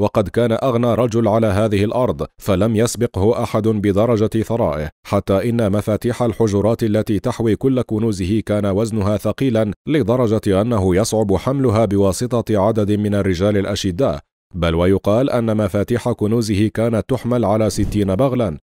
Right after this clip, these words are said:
وإذا كان هذا حال مفاتيح الكنوز فقط، فكيف كانت الكنوز ذاتها؟ أيضًا يقال بأن قارون كان السبب الرئيسي وراء كمية الذهب لدى الفراعنة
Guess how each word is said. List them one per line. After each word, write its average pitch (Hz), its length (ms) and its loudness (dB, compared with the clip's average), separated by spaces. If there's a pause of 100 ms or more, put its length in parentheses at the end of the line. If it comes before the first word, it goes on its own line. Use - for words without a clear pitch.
وإذا 92 320 0
كان 98 260 -2
هذا 92 380 0
حال 113 320 0
مفاتيح 107 500 -2
الكنوز 113 460 -2
فقط، 113 460 -4 (160)
فكيف 107 520 -2
كانت 98 460 -2
الكنوز 104 460 0
ذاتها؟ 87 640 -2 (720)
أيضًا 160 260 4
يقال 120 520 2
بأن 95 320 2
قارون 104 500 0
كان 110 260 0
السبب 101 440 0
الرئيسي 101 580 0
وراء 104 420 2
كمية 98 440 0
الذهب 101 440 0
لدى 101 240 2
الفراعنة 98 640 0